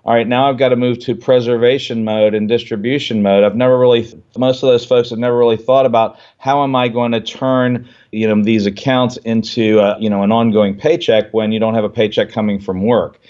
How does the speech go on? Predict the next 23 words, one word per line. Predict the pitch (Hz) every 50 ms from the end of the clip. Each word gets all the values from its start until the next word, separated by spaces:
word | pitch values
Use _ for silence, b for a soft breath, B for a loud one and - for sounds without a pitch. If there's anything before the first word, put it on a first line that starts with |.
| b b b b b
You | - 107 104
know, | 98 98
creating | 101 - - 113 110 107 107 110
an | 104 107
income | 110 117 117 113 - 110 98 92
plan | 92 - - 95 92 90 85 82 80 80 b b b b b b
and, | 95 101 101 101 101 101 101 98 101
you | 101
know, | 101
navigating | 101 101 101 104 107 113 113 113 110 104 110 110 104 104 101
all | 104 104 104 104 101
that, | 110 107 98 90 85 95
making | 101 107 101 104 107 104
sure | - - 113 107
that | 107 104
it | 104 98
lasts | 92 95 98 104 107 107 107 107 107 - - - - 101 95
throughout, | - - 107 107 107 107 107 107 107 104 104
you | 104 107 101
know, | 95
the | 98 98
retirement | 101 98 98 - 110 110 110 110 104 95 85 87
years. | 87 85 80 85 80 - -